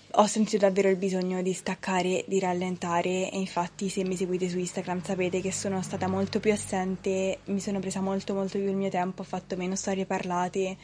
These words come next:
facevo meno storie in generale <laughs> e, e alcuni mi hanno pure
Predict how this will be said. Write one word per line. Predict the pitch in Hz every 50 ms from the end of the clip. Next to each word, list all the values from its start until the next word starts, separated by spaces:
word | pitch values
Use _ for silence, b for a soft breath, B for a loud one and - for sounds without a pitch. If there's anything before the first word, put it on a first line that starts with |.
| B B B B B B - - - - -
facevo | 214 214 - 220 202 190 190
meno | 190 190 202 214
storie | - - 214 196 196
in | 196 196
generale | 190 190 190 190 180 170 170 180 175 180 180 180 180 -
<laughs> |
e, | - 208 208 208 202 220 202 - - -
e | - 208 208 196 190 -
alcuni | - 202 202 - - 202 196 190 185
mi | 185
hanno | 180 180 185 180
pure | 175 180 175 180 -